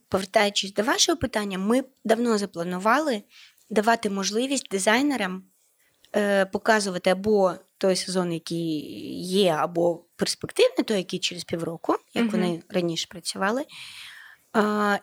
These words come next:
Speaker 1: і тим самим давати їм можливість, е, не тільки, ну, там, бі-, більш успішно будувати якісь свої бізнесові схеми, бізнесові моделі, а і нам бути чесними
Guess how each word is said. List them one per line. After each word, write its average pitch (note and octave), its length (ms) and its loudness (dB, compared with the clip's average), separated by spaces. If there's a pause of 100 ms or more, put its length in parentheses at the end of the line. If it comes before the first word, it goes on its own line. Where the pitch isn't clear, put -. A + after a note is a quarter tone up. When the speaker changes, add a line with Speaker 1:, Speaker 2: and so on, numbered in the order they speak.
(120)
Speaker 1:
і C#4 120 4
тим B3 200 2
самим D4+ 440 4
давати A3+ 400 2
їм A3 120 2
можливість, G#3+ 800 0
е, G3 180 -4
не G3 180 0
тільки, G#3 580 0 (2250)
ну, A#3+ 160 6
там, F3 300 -2
бі-, F3 240 -4
більш F#3+ 360 2
успішно G3 440 0
будувати F3 400 0
якісь - 280 -2
свої F#3 280 0
бізнесові A3 640 0
схеми, - 500 -2 (240)
бізнесові F#3+ 540 -2
моделі, F#3 480 -4 (640)
а G3+ 140 4 (220)
і A#3+ 340 4 (340)
нам C4+ 340 4
бути G#3 240 -2
чесними F#3 920 2